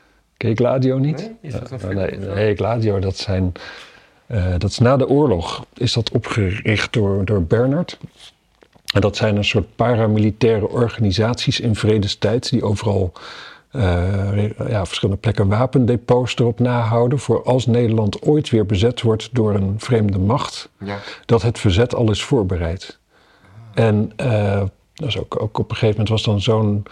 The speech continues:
Speaker 1: zo'n plek was gevonden en al die wapens die kwamen dan weer in het criminele circuit terecht natuurlijk. Dus toen, ehm, ja, dat,
Speaker 2: Oké.
Speaker 1: dat soort toestanden.
Speaker 2: Maar
Speaker 1: Dat
Speaker 2: is
Speaker 1: is
Speaker 2: Gladio iets Nederlands?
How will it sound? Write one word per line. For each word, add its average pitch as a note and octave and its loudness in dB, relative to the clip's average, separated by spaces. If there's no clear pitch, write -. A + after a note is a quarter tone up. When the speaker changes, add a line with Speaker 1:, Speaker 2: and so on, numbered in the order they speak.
Speaker 1:
zo'n G#2 0
plek B2+ 2
was A2 2
gevonden A2 0
en A2 -2
al C3 0
die A#2 2
wapens B2+ 0
die A#2 -2
kwamen G#2 2
dan G2+ 2
weer G#2 2
in G#2+ 2
het G#2 -4
criminele A2 2
circuit - 0
terecht F2 -4
natuurlijk. - -4
Dus - -10
toen, G2 -6
ehm, F2+ -4
ja, G#2+ -2
dat, G#2 -2
Speaker 2:
Oké. F#2 -2
Speaker 1:
dat - -2
soort - -2
toestanden. F2+ -2
Speaker 2:
Maar - -2
Speaker 1:
Dat G#2 0
Speaker 2:
is G#2+ -10
Speaker 1:
is A2 -4
Speaker 2:
Gladio C#3+ 0
iets C3+ -8
Nederlands? A2+ -8